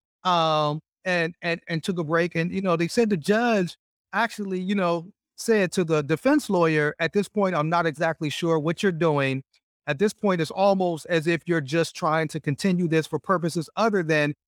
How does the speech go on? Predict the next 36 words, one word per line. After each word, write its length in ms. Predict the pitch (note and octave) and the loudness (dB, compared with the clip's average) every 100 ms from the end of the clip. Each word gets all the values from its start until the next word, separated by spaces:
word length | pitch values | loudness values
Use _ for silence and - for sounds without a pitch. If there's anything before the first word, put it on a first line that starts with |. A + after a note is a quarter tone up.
| _ - | _ -2
just 240 | F#3+ C#3 | -2 -2
bring 220 | D3 F#3+ | 0 0
it 100 | F3+ | 0
to 100 | F#3 | -2
the 100 | D#3 | -2
court's 300 | C#3+ F#3 E3 | 0 -2 -2
attention." 520 | D3 - G#3 D#3+ D3+ - _ _ | -4 -2 -2 0 -4 -4 _ _
And 100 | D3+ | -2
I, 100 | E3 - | -2 -2
I 80 | E3 | -6
find 280 | - G3+ F3+ | -2 0 0
that 100 | E3+ | -2
objectionable 680 | D#3 C3 F3 F#3+ - E3+ D3+ | -6 -4 -2 0 -2 -4 -4
for 140 | D3 D#3+ | -2 -2
the 80 | C3+ | -2
court's 380 | - F#3+ E3+ - | -2 -2 -2 -4
standpoint. 720 | - F3+ E3 D#3 F3 C#3 - _ _ | -8 -2 -2 -2 -4 -4 -4 _ _
And 100 | F3 | -2
so 80 | G#3+ | 0
I 100 | F#3+ | 0
think, 280 | - C#4+ G#3+ | 2 0 0
like, 280 | G3 F3+ D3+ _ _ | 0 0 -4 _ _
what 260 | D#3 A#3+ C#4 - | 0 0 0 -4
it 120 | G3+ | -4
seems 280 | - F4 C4 | 0 0 2
like 160 | G#3+ | 2
what 140 | F#3 F#3+ | 2 0
the 60 | |
defense 340 | F3 E3 G#3+ G3 | -2 -2 -2 -4
attorney 300 | E3+ G3+ E3+ | -4 -2 -2
is 80 | - | -4
trying 400 | F#3+ F#3+ A#3+ G#3 | 0 2 2 0
to 60 | |
do 340 | D3 E3 D#3+ D#3 _ - | -2 -2 -2 -4 _ -4
is 160 | F#3+ | 0
insinuate 880 | F3 D#3 - D4+ E4 F#3+ D3+ C3+ | 0 -2 0 2 2 2 2 0